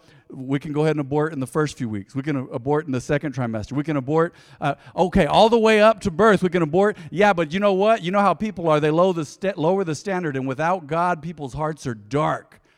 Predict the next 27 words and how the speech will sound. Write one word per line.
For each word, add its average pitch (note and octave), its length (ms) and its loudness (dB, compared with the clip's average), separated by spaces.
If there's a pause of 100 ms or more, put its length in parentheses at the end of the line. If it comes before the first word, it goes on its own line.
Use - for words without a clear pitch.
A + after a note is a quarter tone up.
(120)
They D#3 100 -2
say, E3+ 140 -4
"Well, D#3 180 -2
we E3+ 100 2
can, D#3 200 -4 (260)
we D#3+ 140 4
can E3 160 -2
basically D#3+ 420 0
kill D#3+ 220 -8
the C#3+ 80 -8
baby C3+ 320 -4
after C#3+ 280 -8
birth," G#2+ 320 -10
and C#3 140 -6
they've G3+ 160 -6
done F3+ 220 -4
that G#2 260 -12 (840)
thousands E3+ 540 -2
and C3+ 140 -6
thousands D3 400 -4
of A#2+ 100 -12
times D3 300 -10
in B2 80 -10
this, A2+ 260 -14
this C3 140 -10
country. B2 260 -14
There's G#2+ 180 -14